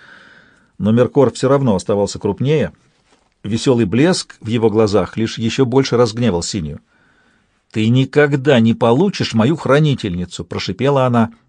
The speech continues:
неприкрыто угрожая ему ядом. «То, что принадлежит мне, моим и останется». Тимара заслонила лицо руками и отступила на несколько шагов. «Так проследи за этим», — любезно отозвался Меркор.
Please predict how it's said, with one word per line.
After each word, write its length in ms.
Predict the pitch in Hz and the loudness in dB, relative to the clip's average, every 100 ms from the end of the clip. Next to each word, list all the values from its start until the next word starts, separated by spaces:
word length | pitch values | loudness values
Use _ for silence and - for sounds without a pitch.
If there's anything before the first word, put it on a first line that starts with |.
| _ _ | _ _
неприкрыто 600 | 101 104 113 120 127 - | -4 -2 -2 -2 -2 -2
угрожая 420 | 117 110 113 117 107 | 0 2 2 2 2
ему 220 | 110 113 | 0 0
ядом. 400 | 110 87 82 85 _ _ _ _ _ | 0 0 -4 -10 _ _ _ _ _
«То, 220 | 123 156 | 2 2
что 260 | - 151 | 2 0
принадлежит 580 | 143 135 135 120 110 143 | 2 0 0 0 -2 0
мне, 440 | 110 117 131 180 202 - | 2 2 4 2 -2 -4
моим 360 | 110 120 151 | 0 0 0
и 120 | 165 | 0
останется». 720 | 139 160 - 95 87 - 87 - _ _ - _ - _ _ _ | 0 0 0 -2 -2 -6 -10 -12 _ _ -20 _ -20 _ _ _
Тимара 560 | - 107 127 139 127 104 | -4 2 4 4 4 2
заслонила 500 | 107 123 120 117 107 | -4 -2 0 2 0
лицо 320 | 107 - 104 | -2 0 -2
руками 380 | 92 120 143 139 | 0 -2 -2 0
и 100 | 107 | -2
отступила 580 | 95 - 131 131 92 | -2 -4 -4 -2 -4
на 140 | 85 98 | -2 -2
несколько 320 | 98 - - | -2 -4 -6
шагов. 320 | 104 95 76 - _ _ _ _ _ _ _ _ _ _ _ | -4 -4 -8 -12 _ _ _ _ _ _ _ _ _ _ _
«Так 120 | 120 - | -6 2
проследи 520 | 139 - 147 143 190 | 2 4 2 2 -2
за 140 | 175 | 0
этим», — 480 | 170 113 - 76 87 _ _ _ _ _ _ _ _ | 0 0 -4 -10 -12 _ _ _ _ _ _ _ _
любезно 480 | 104 104 117 92 104 | -2 2 2 2 0
отозвался 500 | 117 98 101 85 98 | 0 0 0 0 -2
Меркор. 420 | 101 - 80 71 | -4 -4 -6 -6